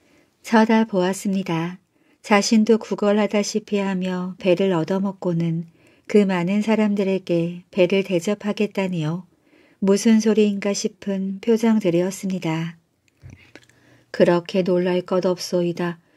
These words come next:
사실 난 배가 아주 많다오." 그러더니 먹고 남은 배씨를 땅에 심었습니다. "뭐 하는 겁니까? 보면 모르오 배씨를 심고 있지 않소. 누가 가서 물 한 바가지만 버다 주시오."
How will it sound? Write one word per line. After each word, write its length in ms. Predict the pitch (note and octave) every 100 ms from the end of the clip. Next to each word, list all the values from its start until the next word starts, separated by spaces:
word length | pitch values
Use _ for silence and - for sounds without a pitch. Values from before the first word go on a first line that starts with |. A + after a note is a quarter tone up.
| _
사실 460 | - G#3 G#3 A#3 G#3+
난 200 | G#3+ G#3+
배가 380 | G3 F3+ G3 F3+
아주 220 | E3+ G3
많다오." 640 | D#3 D#3 D3+ D#3+ F3 E3+ _ _ _ _ _ _ _ -
그러더니 580 | A3+ A3+ A3+ A3 A3
먹고 380 | F#3 E3 E3 G#3+
남은 340 | G#3+ G#3 G#3+ G3+
배씨를 760 | F3+ E3+ F#3 F3+ F#3 F#3 F#3+ -
땅에 360 | G3+ G3+ G#3+
심었습니다. 920 | G#3 A3 G#3+ G#3+ G#3+ G3+ E3 D#3+ E3+ - _ _ _ _ _
"뭐 220 | - F3+ F#3
하는 300 | G3 F#3 E3+
겁니까? 600 | E3 D#3+ - - G3+ - _ _ _ _
보면 380 | G3 F#3+ G3+ F#3+
모르오 460 | F#3+ F#3+ G3+ G#3 - _
배씨를 500 | - F#3 - G3 G3+
심고 360 | G3+ F#3 F3 F3+
있지 260 | E3 - D#3+
않소. 460 | D#3 - F3 E3+ _ _ _ -
누가 360 | F#3+ G#3 A3+
가서 280 | A3+ A3 A3
물 220 | F3+ G3
한 180 | G3 G3
바가지만 600 | G3 F#3+ F#3 F#3+ F#3+ G3+
버다 300 | F#3 F3 F3
주시오." 420 | E3 E3 E3 E3+